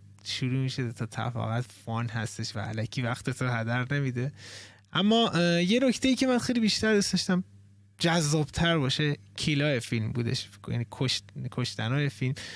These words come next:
و فکر می‌کنم خیلی بیشتر سر این که از جلوه‌های ویژه استفاده شده بود، اونقدری به قول فرنگی ها گروسوم نبودش، اونقدر خونی و خشن نبودش. من خیلی دوست داشتم، اه، اه،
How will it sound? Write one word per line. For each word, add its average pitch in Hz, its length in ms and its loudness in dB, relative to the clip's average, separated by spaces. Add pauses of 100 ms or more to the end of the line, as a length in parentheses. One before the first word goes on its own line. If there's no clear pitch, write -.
(200)
و 262 60 0
فکر 277 240 2
می‌کنم 254 280 4
خیلی 220 360 2
بیشتر 190 360 2
سر 185 200 0
این 185 200 4
که 175 220 0 (380)
از 127 180 -2
جلوه‌های 135 360 2
ویژه 139 340 2
استفاده 123 520 0
شده 123 260 0
بود، 131 180 2 (460)
اونقدری 147 1000 2 (500)
به 107 100 -4
قول 120 280 2 (300)
فرنگی 113 640 -2
ها 123 180 0 (260)
گروسوم 143 640 2
نبودش، 117 460 -2
اونقدر 107 480 -4
خونی 113 720 -2
و 120 40 0
خشن 117 480 -4
نبودش. 110 560 -4 (640)
من 120 80 0
خیلی 135 240 -2
دوست 127 140 -2
داشتم، 131 300 -2 (440)
اه، 113 300 0
اه، 117 240 -2